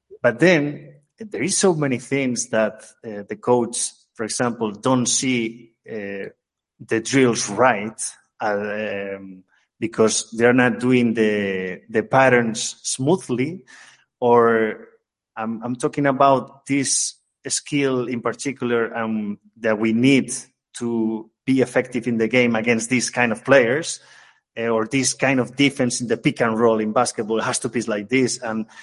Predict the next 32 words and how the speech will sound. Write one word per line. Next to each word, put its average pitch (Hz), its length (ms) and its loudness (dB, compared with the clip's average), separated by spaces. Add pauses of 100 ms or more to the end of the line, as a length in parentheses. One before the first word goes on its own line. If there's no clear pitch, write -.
(200)
I 117 140 -4
don't 143 280 4
care 147 180 6
about 123 280 2
twenty-eight 127 460 -2
minutes. 123 420 -4 (420)
If 120 120 -10
we 120 80 -2
have 170 200 2
to 151 120 -2
make 143 260 0
thirty-two 139 720 0
to - 120 -8
make 135 200 -2
it 110 60 -4
right, 147 360 2 (280)
let's 139 200 -4
do 139 160 0
it. 101 160 -2 (560)
So 151 540 4 (720)
what 185 360 2
is 208 280 -2
that 175 280 -2
balance 151 560 2
that 120 200 -6
you 113 60 -10
have 131 260 -6
to 120 100 -8
move 127 560 -2
into? 123 460 -4
What 120 340 0
is, - 460 -4